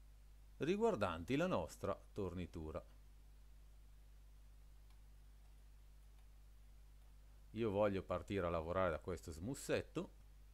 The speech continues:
quindi vado a selezionarmi lo smussetto,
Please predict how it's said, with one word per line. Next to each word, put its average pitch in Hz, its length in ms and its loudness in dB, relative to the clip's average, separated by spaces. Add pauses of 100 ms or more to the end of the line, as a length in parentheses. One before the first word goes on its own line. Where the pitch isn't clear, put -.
(760)
quindi 104 280 -2
vado 98 280 2
a - 20 2
selezionarmi 185 800 -2
lo 151 180 4
smussetto, 117 760 0